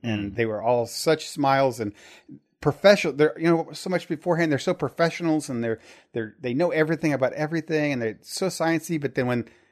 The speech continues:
Speaker 1: when it's over, like, a guy comes in from this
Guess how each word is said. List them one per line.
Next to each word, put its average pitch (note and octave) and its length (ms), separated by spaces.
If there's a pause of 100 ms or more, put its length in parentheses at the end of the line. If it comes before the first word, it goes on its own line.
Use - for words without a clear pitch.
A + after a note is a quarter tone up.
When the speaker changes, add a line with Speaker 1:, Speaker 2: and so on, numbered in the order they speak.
(260)
Speaker 1:
when C3 180
it's B2+ 160
over, C3 420
like, A#2 340 (120)
a A#2+ 100
guy B2 240
comes C3+ 320
in B2+ 140
from A#2+ 100
this A2+ 260